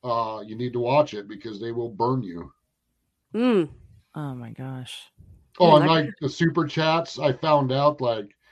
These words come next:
Speaker 1: the super chat things when you're live and people donate
Speaker 2: Yeah.
Speaker 1: funds, <laughs> you
Speaker 3: Mm-hmm.
Speaker 1: get pennies on the dollar with that.
Speaker 3: Really?
Speaker 2: Really?
Speaker 1: Yeah.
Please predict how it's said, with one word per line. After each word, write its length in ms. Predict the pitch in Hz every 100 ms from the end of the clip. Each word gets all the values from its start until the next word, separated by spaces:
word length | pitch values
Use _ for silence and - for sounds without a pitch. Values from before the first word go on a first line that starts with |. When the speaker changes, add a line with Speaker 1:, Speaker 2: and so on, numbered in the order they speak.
| _ - _
Speaker 1:
the 80 | 117
super 340 | - 143 139 139
chat 480 | - 135 131 - -
things 300 | 139 135 123
when 100 | 123
you're 160 | 113
live 360 | 113 123 127 117
and 100 | 107
people 540 | 131 127 120 110 101 _ _ _
donate 260 | 135 135 135
Speaker 2:
Yeah. 100 | 185 -
Speaker 1:
funds, 460 | 127 127 139 139 - _
<laughs> 100 | -
you 200 | 180 185
Speaker 3:
Mm-hmm. 140 | 165
Speaker 1:
get 320 | - 185 - -
pennies 440 | - 156 151 135
on 140 | 127 117
the 60 | 104
dollar 380 | 120 135 127 98
with 140 | 95
that. 460 | 101 110 85 - -
Speaker 3:
Really? 680 | 165 180 302 392 311 202 190
Speaker 2:
Really? 960 | 220 359 571 508 277 196 170 160 151
Speaker 1:
Yeah. 60 | 151